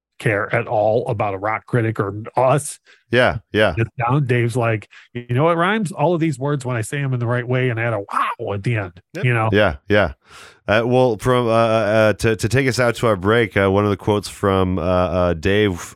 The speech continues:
Speaker 2: uh, talking about, uh, hi-, the difference between him and Hagar was that, uh, Sammy Hagar can throw a party.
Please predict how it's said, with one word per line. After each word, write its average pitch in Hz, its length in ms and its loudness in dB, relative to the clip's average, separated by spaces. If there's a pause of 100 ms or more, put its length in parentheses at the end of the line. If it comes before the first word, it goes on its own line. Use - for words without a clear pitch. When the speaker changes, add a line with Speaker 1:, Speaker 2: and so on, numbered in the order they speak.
Speaker 2:
uh, 87 280 2
talking 104 420 -2
about, 85 480 0 (100)
uh, 87 260 0
hi-, 90 140 0
the 90 140 -4
difference 90 300 -2
between 85 180 -4
him 87 180 -2
and 85 80 0
Hagar 85 600 0 (340)
was 95 160 2
that, 98 320 2 (520)
uh, 95 580 2 (180)
Sammy 135 340 0
Hagar 110 720 2
can 92 220 -6
throw 135 380 0
a 101 60 2
party. 78 680 -2